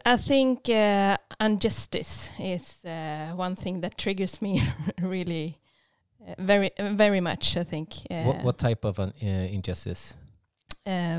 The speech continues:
Speaker 1: when, um, when someone is, um, not treated right, um, of-, often a person, I think, often a, maybe, um,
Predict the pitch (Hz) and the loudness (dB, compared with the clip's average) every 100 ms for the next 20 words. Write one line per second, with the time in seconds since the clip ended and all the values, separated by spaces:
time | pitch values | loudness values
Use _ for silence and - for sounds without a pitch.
0 | 175 202 196 196 190 190 190 185 180 180 | 2 2 4 2 2 2 2 0 -2 -2
1 | 180 175 - _ _ _ _ 202 190 - | -4 -8 -12 _ _ _ _ -4 -2 0
2 | 208 202 196 185 180 - 180 175 - - | 0 0 0 0 -4 -4 -4 -4 -6 -6
3 | - 175 165 165 165 165 165 - _ _ | -6 -6 -4 -6 -8 -10 -12 -18 _ _
4 | _ - 180 - - 196 - 170 160 - | _ -8 -8 -6 -4 -4 -4 -6 -6 -6
5 | 180 - - _ _ _ _ _ - 170 | -8 -8 -10 _ _ _ _ _ -10 -6
6 | 165 156 156 156 165 160 165 165 _ _ | -4 -4 -4 -6 -8 -10 -14 -20 _ _
7 | _ _ _ _ _ _ 190 - - 220 | _ _ _ _ _ _ -8 -6 0 0
8 | - 202 185 - 170 170 - 165 160 165 | 2 -4 -4 -4 -6 -6 -8 -8 -10 -10
9 | - 165 - 185 - 185 175 170 165 - | -10 -10 -8 -10 -6 -6 -4 -4 -6 -10
10 | _ _ _ _ 180 185 175 165 156 156 | _ _ _ _ -4 -2 -2 -4 -4 -6
11 | 156 156 156 - - 170 | -8 -8 -12 -14 -16 -18